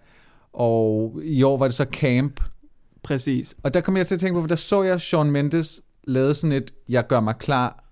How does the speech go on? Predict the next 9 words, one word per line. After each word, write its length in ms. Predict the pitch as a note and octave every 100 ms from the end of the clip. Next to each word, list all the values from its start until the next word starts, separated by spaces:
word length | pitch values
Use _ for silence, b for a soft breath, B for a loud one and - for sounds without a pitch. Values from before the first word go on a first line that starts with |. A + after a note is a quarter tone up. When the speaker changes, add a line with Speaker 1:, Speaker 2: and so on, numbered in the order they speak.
| - -
Speaker 1:
"Hey 120 | F#3+ F#3
Vogue, 560 | D3 D3 D#3 - - C#3
I'm 100 | D3
getting 320 | B2 A#2 A#2
ready 240 | C#3 D#3+ E3+
for 100 | A#2+
the 100 | F#2
Met 380 | F#2+ B2+ D3+ -
Gala." 440 | A2+ G#2 G2